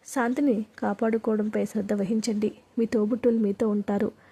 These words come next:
మీరు వారి ప్రతి చిన్న విషయాన్ని పరిశీలిస్తున్నారని వారు భయపడే అవకాశం ఉన్నందున వారి మాటల్లో ఏ ఏ ఒక్కదానిపైనా కించపరచకుండా జాగ్రత్తగా ఉండండి. మీ సంబంధ బాంధవ్యాలు ముడిపడతాయి. మీ ఆర్థిక పరిస్థితి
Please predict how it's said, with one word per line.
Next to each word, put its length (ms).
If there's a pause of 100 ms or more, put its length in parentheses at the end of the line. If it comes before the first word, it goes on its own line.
(140)
మీరు 160
వారి 180
ప్రతి 280
చిన్న 260
విషయాన్ని 400
పరిశీలిస్తున్నారని 920
వారు 220
భయపడే 340
అవకాశం 460
ఉన్నందున 360 (540)
వారి 180
మాటల్లో 480
ఏ 200
ఏ 100
ఒక్కదానిపైనా 680
కించపరచకుండా 720
జాగ్రత్తగా 560
ఉండండి. 400 (1000)
మీ 100
సంబంధ 420
బాంధవ్యాలు 640
ముడిపడతాయి. 680 (140)
మీ 140
ఆర్థిక 360
పరిస్థితి 440